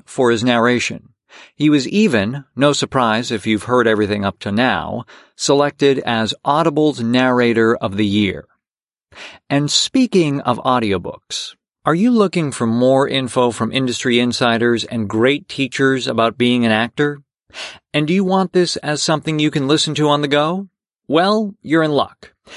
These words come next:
As a listener of the Working Actor's Journey podcast, Audible is offering you a free audiobook and a free thirty-day trial.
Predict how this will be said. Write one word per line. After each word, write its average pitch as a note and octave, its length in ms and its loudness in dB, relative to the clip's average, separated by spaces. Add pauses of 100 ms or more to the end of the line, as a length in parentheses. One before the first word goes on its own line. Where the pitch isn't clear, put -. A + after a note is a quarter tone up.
(140)
As C3 140 -2
a C#3 60 4
listener C#3+ 640 2
of A#2+ 160 -4
the A2+ 80 4
Working C#3+ 440 2
Actor's B2+ 360 0
Journey B2 320 2
podcast, G#2+ 840 -4 (340)
Audible E3+ 460 2
is B2+ 100 2
offering B2+ 420 0
you A2 340 2
a A2 60 -2
free F#3+ 600 0
audiobook B2+ 800 0
and C3+ 100 0
a B2+ 60 0
free D3+ 560 0
thirty-day C#3+ 640 0
trial. C#3 560 -4